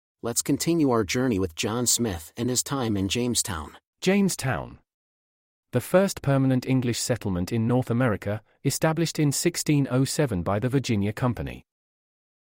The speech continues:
Speaker 2: Life was not easy, though. The settlers faced numerous challenges: starvation, diseases, and conflicts with the indigenous peoples.
Speaker 1: Smith's leadership was instrumental in the survival of Jamestown.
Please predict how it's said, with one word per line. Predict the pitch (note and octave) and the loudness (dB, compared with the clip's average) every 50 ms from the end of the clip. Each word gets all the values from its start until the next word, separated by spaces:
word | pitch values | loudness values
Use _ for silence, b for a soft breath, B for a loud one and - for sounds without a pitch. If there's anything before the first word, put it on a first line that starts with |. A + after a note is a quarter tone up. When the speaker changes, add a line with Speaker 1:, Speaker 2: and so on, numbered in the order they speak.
| _ - | _ -2
Speaker 2:
Life | G2+ A#2+ D3+ D#3+ - B2+ | 0 2 2 2 0 0
was | A2 - | 0 0
not | A2+ A#2 A#2 - | 0 0 0 0
easy, | A#2+ B2 B2 A2+ F#2 E2 | 0 0 0 0 -2 -2
though. | D2+ C#2+ C2 C2 C2+ C2+ - _ _ _ _ _ _ _ _ _ _ _ _ _ _ _ _ _ | -2 -2 -4 -4 -6 -10 -16 _ _ _ _ _ _ _ _ _ _ _ _ _ _ _ _ _
The | - C#3 | -4 -2
settlers | - - G3+ G3 - F#3+ F3 - | 0 0 -2 0 0 -2 -2 0
faced | - D3+ D#3 D#3 - - | 0 0 0 0 0 2
numerous | B2+ C3 C#3 C3+ C3 B2+ B2+ - | 2 4 4 4 2 2 0 -2
challenges: | - - D3 C#3+ C3+ G#2+ F#2+ - F2+ F2 F2+ - - _ _ | -2 -2 0 0 2 0 0 -2 -2 -4 -6 -6 -10 _ _
starvation, | - - - A2+ G#2 G#2 A#2+ B2+ C3 - - A#2 G#2 G#2 - _ _ - | -10 -4 0 0 0 2 2 2 2 0 -2 -4 -4 -4 -6 _ _ -2
diseases, | B2 A2+ - C3+ C#3 C3+ - C3+ C3+ C3+ - - _ _ _ - | -2 0 2 2 2 2 2 0 0 -2 -2 -8 _ _ _ 0
and | D3 D3 C#3 | 0 2 2
conflicts | - - F#3 F3+ - - A2 - - - | 2 2 2 2 2 0 -2 -2 -2 -4
with | B2+ A#2 | -4 0
the | - C3 | 2 2
indigenous | C#3 C#3+ C3+ C#3 C3 - A#2+ F#2 F#2 - | 4 4 2 0 0 0 0 -2 -2 -4
peoples. | - - A2+ G#2+ - D2+ B1+ B1 - - - _ _ _ _ _ - | -4 -4 -4 -4 -4 -6 -8 -8 -8 -10 -12 _ _ _ _ _ -2
Speaker 1:
Smith's | - - - B2 B2 B2+ - - - - | 0 2 2 2 0 -2 0 0 0 0
leadership | A2 B2+ C#3 B2 G#2 F2+ - - D#2+ D#2 - | 2 0 2 2 0 0 0 -2 -2 -4 -2
was | G#2 G2 F#2 A#2+ | -2 -2 0 0
instrumental | B2 B2 - - A#2+ G#2+ G#2+ B2 B2 - - E2+ | 0 -2 -2 -2 0 0 0 0 -2 -2 -2 -2
in | F#2 G#2 | 0 0
the | G2+ | 2
survival | F#2 - A#2 G#2+ F#2+ A2+ B2 C3+ B2+ A#2 A2 G#2+ | 2 2 0 0 -4 -4 -4 -4 -4 -4 -4 -4
of | G2 F#2 | -4 -4
Jamestown. | - A#2 A2+ A#2+ A#2+ A2 - - F#2+ E2+ D#2+ C#2+ - | -4 -2 -2 0 0 0 -2 -2 -4 -8 -8 -10 -12